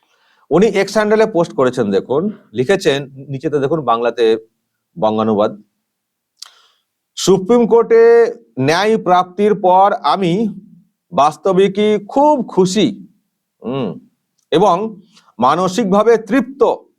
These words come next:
সমগ্র শিক্ষক সমাজকে জানাই আমার অভিনন্দন এবং মাননীয় সুপ্রিম কোর্টকে জানাই আমার আন্তরিক শ্রদ্ধা।"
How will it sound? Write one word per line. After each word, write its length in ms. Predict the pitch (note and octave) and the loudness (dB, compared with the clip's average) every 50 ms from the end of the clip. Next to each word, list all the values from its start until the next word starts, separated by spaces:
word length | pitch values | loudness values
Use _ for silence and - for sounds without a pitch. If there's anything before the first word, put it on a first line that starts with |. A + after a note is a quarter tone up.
| _ _ _ _ _ _ _ _ _ _ _ _ _ _ _ _ | _ _ _ _ _ _ _ _ _ _ _ _ _ _ _ _
সমগ্র 600 | - - D3 D#3+ G3 G#3+ G#3 F3+ F3+ G#3+ A3 A3 | -6 -4 -2 0 0 0 0 0 2 2 2 2
শিক্ষক 540 | G#3+ - - G3 F#3+ F#3 - - G3+ G#3 G3+ | 0 -2 -4 -6 -6 -6 -4 -2 -2 -2 -2
সমাজকে 580 | - - F3 F3 F#3 F#3 F3+ F#3 - G3+ G3+ E3+ | -2 -2 0 0 0 0 -2 -2 0 2 2 2
জানাই 460 | C#3 D#3 D3+ D#3+ E3 E3 F3 F#3+ G3+ - | 2 0 0 0 -2 -2 -2 -2 -4 -2
আমার 400 | - C#3 C#3+ D3+ D#3+ E3+ F3+ F#3+ - - - | -2 -2 0 0 2 2 0 0 -2 -4 -4
অভিনন্দন 880 | C#3+ D3 C#3+ D#3+ D#3+ D3 D3 D3 D3 D3 D3 G3 G#3+ E3+ A#2 F2+ D#2 - _ _ _ _ _ _ _ _ _ _ _ _ _ _ _ _ _ _ _ _ _ _ _ _ _ _ | -2 0 0 0 0 2 0 0 -2 0 0 0 0 0 -2 -6 -12 -16 _ _ _ _ _ _ _ _ _ _ _ _ _ _ _ _ _ _ _ _ _ _ _ _ _ _
এবং 460 | E3 F#3 G#3+ F#3+ F#3 G#3 A#3 A3 - - - - - - | 0 2 2 2 2 0 -4 -6 -10 -14 -18 -20 -12 -4
মাননীয় 500 | G2+ A#2+ C#3 E3+ F#3+ G3 G3+ G#3 A3 G#3+ | 0 0 2 2 2 2 2 2 2 2
সুপ্রিম 580 | G#3+ G#3+ - F3+ F3 F3+ F3 G3 G3+ G3+ G3+ G3+ | 0 0 0 0 0 0 2 2 2 2 2 2
কোর্টকে 460 | F3 F3 E3+ E3+ F3 F3 F#3+ F#3+ D#3 | 0 0 0 0 0 0 2 2 2
জানাই 460 | A#2+ C#3 C#3 C#3+ D3+ D#3+ F3 F#3+ D3+ | 2 0 0 0 -2 -2 -2 -4 -4
আমার 300 | - B2 B2 C3+ D3 D#3+ D#3 - - - | -4 -4 -2 0 0 0 -2 -4 -4 -4
আন্তরিক 560 | A#2+ A#2+ A#2+ A#2 - C3+ C#3 D3+ F3 - - _ _ _ _ _ _ _ _ - | -4 -4 -4 -6 -6 -4 -2 -2 -2 -4 -6 _ _ _ _ _ _ _ _ -20
শ্রদ্ধা।" 560 | - - C3+ A#2+ G2 F2+ F#2 F2+ D#2 - | -6 -2 -2 -2 -2 -2 -6 -10 -14 -14